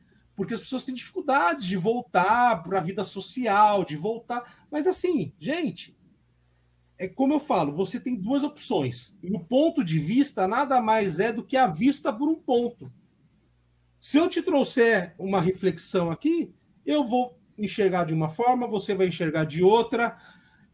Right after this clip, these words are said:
e a nossa audiência vai enxergar de outra. Entendeu? Então, de que ponto que você quer enxergar a sua vida? Qual é a percepção que você quer ter na sua vida? E um outro recado que eu deixo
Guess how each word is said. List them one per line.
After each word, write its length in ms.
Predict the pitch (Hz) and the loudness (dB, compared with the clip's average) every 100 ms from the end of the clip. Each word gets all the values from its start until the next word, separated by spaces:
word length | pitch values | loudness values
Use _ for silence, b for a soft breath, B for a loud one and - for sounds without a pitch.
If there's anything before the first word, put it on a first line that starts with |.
| _ b b b - | _ b b b -4
e 380 | 170 190 190 | -2 0 6
a 80 | 190 | 6
nossa 300 | 190 202 - | 8 4 4
audiência 420 | 208 165 208 - | 2 2 0 -2
vai 140 | 208 214 | -2 -2
enxergar 340 | - 196 208 | 0 2 2
de 160 | 196 220 | 0 2
outra. 560 | 202 240 240 123 101 - _ _ _ _ _ _ _ _ _ _ _ _ _ _ _ _ _ _ _ _ _ | 4 4 0 -4 -8 -12 _ _ _ _ _ _ _ _ _ _ _ _ _ _ _ _ _ _ _ _ _
Entendeu? 300 | 131 170 196 | -6 -4 -4
Então, 560 | 202 180 277 285 247 202 - | -6 4 4 4 -2 -6 -8
de 180 | 165 254 | -4 0
que 140 | 320 | 0
ponto 520 | - - 330 370 - | 2 6 10 10 8
que 100 | - | 0
você 320 | 285 277 285 | 2 2 2
quer 160 | 269 269 | 0 2
enxergar 840 | 269 - 247 196 180 170 127 - _ _ _ _ _ _ | 0 2 2 4 6 6 4 -4 _ _ _ _ _ _
a 80 | - | -8
sua 300 | - 208 202 | -4 2 4
vida? 520 | 143 165 139 113 92 - _ _ _ _ _ _ _ _ | 4 0 -2 -4 -14 -18 _ _ _ _ _ _ _ _
Qual 160 | 254 294 | 4 6
é 80 | |
a 40 | 302 | 6
percepção 760 | 302 269 294 - 247 - 294 | 4 2 0 0 -2 2 2
que 80 | 311 | 2
você 100 | - | -2
quer 120 | 240 | -4
ter 140 | 214 214 | -4 -4
na 80 | 202 | -2
sua 200 | - 180 | 0 0
vida? 480 | 151 143 117 95 - _ b b b - | 0 -2 -4 -8 -12 _ b b b -4
E 120 | 185 | 0
um 140 | 240 | 4
outro 240 | 254 359 254 | 6 6 2
recado 400 | 262 233 214 185 | 2 4 2 2
que 80 | 202 | 0
eu 80 | |
deixo 640 | 160 165 262 294 - 160 | 2 4 4 2 -2 -8